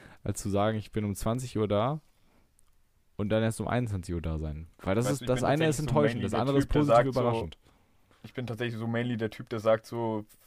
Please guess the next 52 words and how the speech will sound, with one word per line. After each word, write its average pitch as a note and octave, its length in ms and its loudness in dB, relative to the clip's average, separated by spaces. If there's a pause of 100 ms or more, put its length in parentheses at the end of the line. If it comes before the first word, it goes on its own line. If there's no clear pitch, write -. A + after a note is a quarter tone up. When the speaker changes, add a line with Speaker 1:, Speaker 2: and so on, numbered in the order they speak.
(100)
Speaker 2:
„Okay, B2 260 -2
fängt C3 160 -2
um B2 100 -6
neunzehn B2+ 300 0
Uhr A#2+ 120 6
an.“ C#3+ 200 2 (880)
Ja, G2+ 140 2
ich G#2 80 -2
denke, A2+ 160 -2
ich G#2+ 100 -10
bin A2+ 80 -14
spätestens B2+ 420 -4
so B2 60 -2
um A#2+ 140 -2
halb B2+ 180 4
acht B2+ 260 -2
da. C3+ 180 8 (920)
Speaker 1:
Ja, F2+ 200 0
das G#2 120 0
stimmt A2+ 240 -4
schon. F#2+ 120 -4
Speaker 2:
Keine B2+ 180 2
Ahnung. C3 180 -2 (260)
Ich - 60 -14
hab D3 120 0
das - 120 -12
nie F3 140 -4
so E3 100 -6
ganz E3 240 -2
gefühlt, E3+ 380 -10
dass A#2+ 160 -10
Leute C3+ 300 -4
so A#2+ 160 -10
gesagt A#2 320 -4
haben, G#2 160 -6
„Ja, F#2+ 260 2
ich G2+ 120 -10
komm A2+ 160 -10
dann A2 120 -4
irgendwann G#2+ 320 -4
ganz G#2 200 -4
spät, G#2+ 300 -8
so G#2+ 100 -14
wenn's G#2 140 -8
richtig G#2 280 -14
läuft“, G2+ 180 -6
wo A2 60 -10
ich G2+ 60 -10
mir F2+ 80 -2
Speaker 1:
Ja. G2 80 2
Speaker 2:
denk, G#2 120 -4
so, - 80 -20